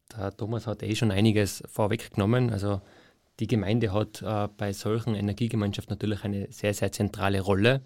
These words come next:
und die Gemeinde darf auch natürlich Teilnehmer dieser erneuerbaren Energiegemeinschaft sein. Neben der Gemeinde, äh, sind's vor allem Privatpersonen,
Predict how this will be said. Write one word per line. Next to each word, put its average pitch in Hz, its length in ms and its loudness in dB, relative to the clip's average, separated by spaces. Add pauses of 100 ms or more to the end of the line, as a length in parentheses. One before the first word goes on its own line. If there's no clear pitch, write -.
(440)
und 110 400 0
die 107 380 0
Gemeinde 104 380 2
darf 104 360 0
auch 104 440 0 (140)
natürlich 113 440 0 (180)
Teilnehmer 110 420 2
dieser 98 220 -4
erneuerbaren 95 460 -4
Energiegemeinschaft 95 800 -4
sein. - 120 -14 (640)
Neben 120 300 6
der 139 100 4
Gemeinde, 127 640 4
äh, 107 240 0
sind's 104 280 -2
vor 85 240 -4
allem 110 340 2
Privatpersonen, 139 840 0